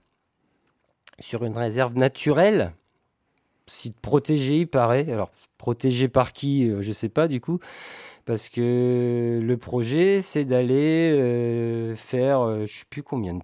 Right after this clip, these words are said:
puits, quoi. Il y en a tout un, euh, le nombre exact de puits, je sais plus. Mais bon, le, c'est de, d'aller creuser dans quatre cents forages.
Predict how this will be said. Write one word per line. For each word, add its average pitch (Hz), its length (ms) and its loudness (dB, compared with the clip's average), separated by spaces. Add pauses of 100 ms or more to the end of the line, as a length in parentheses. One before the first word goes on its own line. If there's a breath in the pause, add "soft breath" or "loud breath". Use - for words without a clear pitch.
puits, 160 380 -10
quoi. 117 320 -4
Il 113 60 -4
y - 20 -6
en 101 80 -6
a 95 80 -6
tout 123 260 -18
un, 101 720 -6 (840 loud breath)
euh, 98 680 -8
le 104 140 -8
nombre 117 280 -2
exact 127 380 -2
de 120 120 -4
puits, 139 360 -6
je 120 140 -6
sais 113 180 -8
plus. 156 440 -6
Mais 120 180 -2
bon, 135 220 2
le, 123 460 4
c'est 127 240 -4
de, 123 120 -2
d'aller 120 460 0
creuser 151 540 2
dans 147 240 2
quatre 190 220 0
cents 196 220 4
forages. 139 500 2